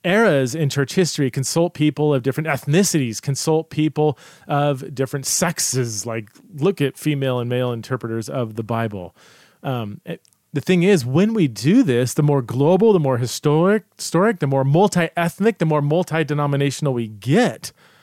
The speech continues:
All this does is show that this is not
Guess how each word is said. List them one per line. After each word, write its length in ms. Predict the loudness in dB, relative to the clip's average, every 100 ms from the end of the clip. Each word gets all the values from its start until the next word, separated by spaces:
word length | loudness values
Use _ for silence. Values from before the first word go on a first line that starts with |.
| _ _ _ _ _ _ _ _ _ _ _ _ _
All 220 | 2 4
this 200 | 4 2
does 600 | 0 0 2 6 4 4
is 480 | 2 2 2 -4 -10 _ _ _ _ _ _ _ _ _ _ _
show 800 | -8 -2 2 4 4 4 4 2
that 340 | 0 -2 -2 0
this 220 | 0 0
is 140 | 0
not 400 | 2 2 0 -6